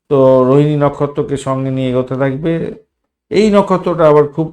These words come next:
ভালো, প্রিয় নক্ষত্র, বৃদ্ধি যোগ দেয়, উর্বরতা দেয়, সৃজনশীল কাজের ক্ষেত্রে অত্যন্ত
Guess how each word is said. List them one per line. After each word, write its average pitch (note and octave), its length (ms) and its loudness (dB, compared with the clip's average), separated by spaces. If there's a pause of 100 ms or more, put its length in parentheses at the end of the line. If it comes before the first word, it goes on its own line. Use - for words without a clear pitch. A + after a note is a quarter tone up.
ভালো, A#2+ 240 0 (140)
প্রিয় D3+ 220 0 (160)
নক্ষত্র, - 400 -14 (580)
বৃদ্ধি D#3 360 2 (120)
যোগ D3 100 2 (100)
দেয়, B2+ 220 4
উর্বরতা D3+ 540 4
দেয়, C3 140 2
সৃজনশীল D#3 580 -4
কাজের D3 260 -2
ক্ষেত্রে D3 280 -6
অত্যন্ত D#3 320 -6